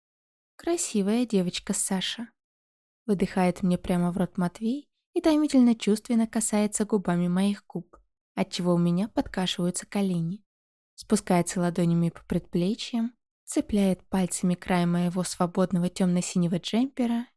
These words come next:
и официально получает приз за лучший поцелуй, который только случался в моей жизни. «А Ирка сказала, что ты бабник». Признаюсь неизвестно зачем, стоит нам оторваться друг от друга.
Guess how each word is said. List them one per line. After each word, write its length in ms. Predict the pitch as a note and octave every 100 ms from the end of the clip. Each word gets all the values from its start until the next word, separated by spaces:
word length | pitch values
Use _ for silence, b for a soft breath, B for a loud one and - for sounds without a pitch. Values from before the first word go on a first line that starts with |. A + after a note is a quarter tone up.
| _
и 140 | D4+ E4+
официально 600 | E4+ D#4+ - A#3+ C4 C4+
получает 560 | B3+ B3 - A#3+ A#3+
приз 240 | - F#3 F3+
за 160 | F#3+
лучший 300 | F#3+ F#3 -
поцелуй, 600 | - A3 - C4 G3+ A3+ _ -
который 380 | C#4 A3+ A#3+
только 320 | B3 F#3 - G3+
случался 560 | A3 G#3 F3 F3 -
в 40 | F3+
моей 260 | F#3 F#3+
жизни. 500 | F#3+ F3 - G3 A3 _ _ _ _ _ _ _ _ _ _ _ -
«А 180 | F#3+ F3+
Ирка 320 | A#3+ - D4+
сказала, 520 | - D4+ C#4 C#4 C#4+
что 220 | - A3
ты 180 | G#3 G#3
бабник». 680 | G#3+ A3+ F#3+ G#3 G3+ - - _ _ _ _ -
Признаюсь 520 | C#4+ C4+ B3 F#3 -
неизвестно 460 | F#3+ F3+ F#3 - F#3+
зачем, 540 | A3 - - F3+ B3
стоит 380 | - - F3+ F3+
нам 180 | F3 F3
оторваться 520 | G3+ G3+ F#3 F3 F3+
друг 220 | F#3+ -
от 140 | F#3 -
друга. 360 | F3 - B3+